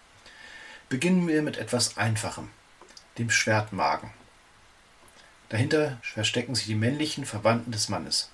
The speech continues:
Mage bezeichnet dabei eine verwandte Person, besonders Blutsverwandte außerhalb des engeren Familienkreises. Das Wort findet sich auch in Spilmage, was laut Wikipedia die weiblichen Verwandten eines Mannes beschreibt. Ich habe allerdings in einer anderen Quelle gelesen,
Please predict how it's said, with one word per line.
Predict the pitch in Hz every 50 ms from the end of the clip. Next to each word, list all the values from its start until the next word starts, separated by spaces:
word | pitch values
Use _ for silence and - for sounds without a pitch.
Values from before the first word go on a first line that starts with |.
| - -
Mage | 98 95 95 107 - 143 - 110
bezeichnet | - 110 - - 117 117 113 123 120 110 -
dabei | 101 95 - 101 - - -
eine | - 95
verwandte | - - 92 - 107 107 113 110
Person, | - - 101 95 - 117 123 123 107
besonders | 104 - 107 107 110 104 110
Blutsverwandte | - - 131 127 - - 120 110 110 110 110 110 104 98 -
außerhalb | 113 131 120 - 120 120 -
des | - - -
engeren | - - 107 107 107 107 110 110
Familienkreises. | 110 120 113 110 95 92 92 - - - - - - - - - - - - - - - - - - - - - - - - - - - - - - - - - - - - - - - - - - - -
Das | - 107 - 127
Wort | 135 - - -
findet | - - 156 165 156 -
sich | 147 131 113 131
auch | - 127 123 117 -
in | - 120 107
Spilmage, | - - - 131 139 156 160 156 151 147 151 156 151 156 151 135 - - - - -
was | 113 110 110 - - - -
laut | - 101 101 -
Wikipedia | 110 107 - 110 - 120 127 135 135 131 123
die | 117 107 -
weiblichen | 104 98 104 110 107 110 107 - 113 110
Verwandten | - 113 107 - 113 113 110 107
eines | 120 117 120 - -
Mannes | 120 120 123 117 113
beschreibt. | - 117 - - - 117 113 113 113 - - - - - - - - - - - - -
Ich | -
habe | 127 131 139 -
allerdings | 123 127 123 123 120 113 -
in | 120 110
einer | - 110 107 110 -
anderen | 117 123 127 127 120
Quelle | - - 120 120 123
gelesen, | 113 117 120 127 123 123 131 117